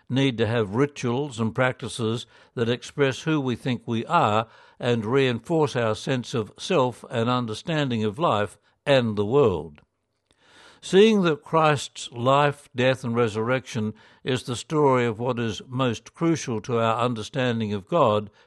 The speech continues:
and the universe, it is necessary for us to ritually remember and reenact this story for our own sanity and well-being. To go to Mass is good for our health. Often enough, I have not been fully aware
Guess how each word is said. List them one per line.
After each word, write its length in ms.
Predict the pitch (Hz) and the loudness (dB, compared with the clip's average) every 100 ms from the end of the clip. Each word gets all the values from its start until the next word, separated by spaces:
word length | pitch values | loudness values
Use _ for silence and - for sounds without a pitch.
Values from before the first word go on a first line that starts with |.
| - | -4
and 260 | 147 139 | 0 2
the 100 | 113 | 0
universe, 720 | 113 147 135 95 104 113 - - _ - - - | -2 0 -2 -4 -6 -8 -16 -20 _ -20 -18 -6
it 140 | 143 | -2
is 180 | 143 123 | -2 0
necessary 680 | 170 175 170 - 160 139 | 0 -2 -4 -2 2 2
for 260 | 127 147 127 | 2 0 0
us 120 | 123 | -2
to 340 | - 143 131 123 - - | -4 -2 -2 -4 -12 -6
ritually 680 | 127 175 - 147 131 127 120 | 0 0 0 -2 0 0 -2
remember 680 | 117 117 135 135 117 120 - - | -2 -2 -2 0 2 0 -2 -12
and 380 | - 131 127 107 | -4 -2 0 0
reenact 680 | 135 143 120 139 160 - 117 | 0 2 2 0 -2 -6 -12
this 160 | 123 107 | -8 -8
story 580 | - 135 120 120 120 113 _ | -4 0 2 2 0 -6 _
for 320 | - 127 123 | -4 2 4
our 240 | 123 123 - | 4 4 2
own 300 | 135 135 123 | 2 0 0
sanity 640 | 110 170 151 123 123 117 117 | -4 -2 0 -2 -2 -4 -4
and 220 | 113 107 | -6 -4
well-being. 840 | 120 110 107 131 143 101 82 82 - _ _ _ _ _ _ _ - | 0 2 2 0 -2 -4 -8 -18 -20 _ _ _ _ _ _ _ -6
To 80 | |
go 240 | 127 170 196 | 2 6 6
to 80 | 180 | 4
Mass 380 | 151 151 143 | 2 0 0
is 120 | 139 117 | -6 -8
good 320 | 170 151 110 | 0 0 0
for 200 | 147 127 | -2 0
our 180 | 123 120 | 0 0
health. 500 | 156 117 87 - _ _ _ _ _ - | 0 -2 -6 -20 _ _ _ _ _ -4
Often 320 | 160 160 135 | -2 -2 0
enough, 420 | 123 123 139 135 | 0 0 0 0
I 160 | 147 131 | 0 0
have 160 | 123 113 | 0 0
not 320 | 139 131 117 | -2 -4 -4
been 320 | 151 147 123 | -4 -2 -4
fully 340 | - 160 131 | -4 -4 -2
aware 480 | 120 120 147 131 120 | -2 0 0 2 0